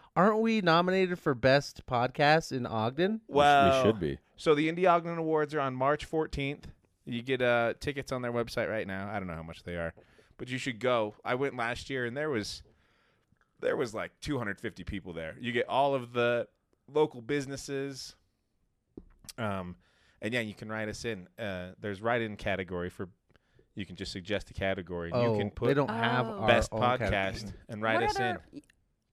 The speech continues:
Speaker 4: Ogden podcasts are there?
Speaker 3: I don't really know.
Speaker 1: If,
Speaker 2: Um, so
Speaker 1: if you're thinking though,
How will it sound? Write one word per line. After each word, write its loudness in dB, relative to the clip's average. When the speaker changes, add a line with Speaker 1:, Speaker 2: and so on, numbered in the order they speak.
Speaker 4:
Ogden -6
podcasts -16
are -10
there? -16
Speaker 3:
I -6
don't -4
really -8
know. -6
Speaker 1:
If, 4
Speaker 2:
Um, 0
so 2
Speaker 1:
if 0
you're 6
thinking 0
though, 8